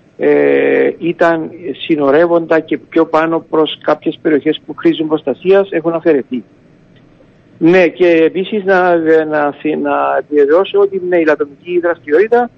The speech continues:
είναι μια δραστηριότητα η οποία είναι οχληρά για το, για τη γεωμορφολογία, αφού την αλλοιώνει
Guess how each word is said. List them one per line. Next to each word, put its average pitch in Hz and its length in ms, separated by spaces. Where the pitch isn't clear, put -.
είναι 180 160
μια 185 280
δραστηριότητα 180 640
η 196 40
οποία 202 540
είναι 226 280
οχληρά 185 760
για 151 180
το, 151 260
για 147 140
τη 151 80
γεωμορφολογία, 143 920
αφού - 280
την 185 180
αλλοιώνει 165 760